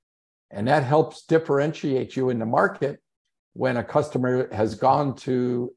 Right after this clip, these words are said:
A B C Glass Shop and then they come into your shop. You wanna have something different than everybody else is selling. That allows you to charge the price you want 'cause you're not comparing apples to apples anymore,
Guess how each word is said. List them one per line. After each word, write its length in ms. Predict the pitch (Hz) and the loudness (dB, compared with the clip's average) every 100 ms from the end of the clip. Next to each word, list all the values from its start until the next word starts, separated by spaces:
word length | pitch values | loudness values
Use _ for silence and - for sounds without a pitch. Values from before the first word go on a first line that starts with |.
| - | 0
A 140 | 135 | 0
B 180 | 127 131 | 2 -2
C 180 | - 165 | 0 0
Glass 400 | 131 123 123 104 | 2 2 2 2
Shop 300 | 123 131 127 | 0 0 -2
and 100 | 113 | -8
then 140 | 120 | -6
they 100 | 127 | -6
come 180 | 123 135 | -6 -4
into 280 | 135 - 143 | -4 -4 -2
your 160 | 175 | 0
shop. 400 | 175 - 92 90 - _ _ _ | 0 0 -2 -2 -10 _ _ _
You 120 | 113 | 2
wanna 240 | 143 151 | 2 4
have 200 | 131 139 | 2 0
something 520 | 139 131 113 131 113 80 | 0 -6 -4 -4 -4 -2
different 460 | 131 117 - 107 98 | 0 0 -2 -6 -2
than 220 | 117 113 - | -4 -4 -6
everybody 560 | 117 113 120 117 110 | -4 -2 -2 -2 -2
else 240 | 95 104 - | -2 -4 -6
is 160 | 123 | -6
selling. 380 | - 160 98 82 - _ _ _ | 0 0 0 -8 -18 _ _ _
That 220 | 127 147 147 | 2 2 2
allows 640 | 127 123 127 135 151 113 | -2 2 2 4 2 -2
you 320 | 101 104 110 - | -6 -6 -6 -10
to 440 | - 113 120 120 - _ _ _ - | -4 -2 -2 -6 -12 _ _ _ -4
charge 320 | 107 104 98 | 0 0 -2
the 100 | - | -8
price 360 | - 101 98 - | -4 -4 -4 -4
you 80 | 110 | -2
want 340 | 135 160 - - | 0 0 -4 -6
'cause 160 | 95 | -4
you're 100 | 104 | -2
not 300 | 101 120 135 - _ - | 2 2 0 -8 _ -8
comparing 580 | 113 110 202 147 90 117 | -4 2 2 2 -4 0
apples 380 | 104 - 107 | 0 2 -4
to 120 | - - | -4 -2
apples 380 | 135 - 113 | -2 -2 -6
anymore, 460 | 101 98 95 90 | -6 -6 -6 -6